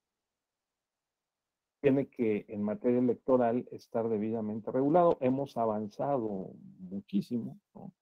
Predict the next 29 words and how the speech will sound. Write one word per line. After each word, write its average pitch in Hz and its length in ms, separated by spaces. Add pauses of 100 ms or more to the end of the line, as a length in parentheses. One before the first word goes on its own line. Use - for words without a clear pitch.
(460)
Porque 113 320
hoy 117 180
por 127 260
hoy, 127 200
pues, - 440 (1160)
el - 140
sistema 131 440
de 127 100
medios 123 280
de 123 60
impugnación 113 720
local, 113 540
nacional, 117 480 (280)
federal, 135 540 (580)
nacional, 131 760 (300)
establece 113 500
un 131 100
blindaje 107 520
para 95 240
todos 107 260
los 101 160
derechos 98 400
político-electorales. 98 1120
Y 101 60
si - 140
hay 175 140
alguno 156 440
que 117 120
no, 120 340